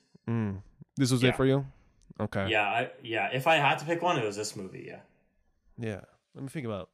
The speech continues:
Speaker 1: I did watch a lot of stuff. I watched mostly T V shows back in school. I watched Arrow a lot, and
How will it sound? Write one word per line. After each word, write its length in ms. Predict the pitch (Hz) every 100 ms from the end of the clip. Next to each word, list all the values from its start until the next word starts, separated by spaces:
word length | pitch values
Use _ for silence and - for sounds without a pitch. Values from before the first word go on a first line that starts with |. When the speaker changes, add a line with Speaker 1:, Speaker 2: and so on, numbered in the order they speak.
| _
Speaker 1:
I 100 | 127
did 140 | 165 143
watch 200 | 139 110
a 40 |
lot 140 | 107
of 60 | 107
stuff. 240 | - 95 -
I 80 | 110
watched 220 | 120 -
mostly 220 | 113 104 113
T 180 | 107
V 160 | 101 104
shows 560 | - 98 95 95 - - _ _ _ _ -
back 260 | 101 104
in 120 | 104 98
school. 460 | - 98 98 92 _ _ _ _ _ _ _ _ _ -
I 80 | 113
watched 320 | 117 113 - 113
Arrow 400 | 117 107 101 98
a 80 | 98
lot, 340 | 95 95 92 -
and 380 | 104 101 95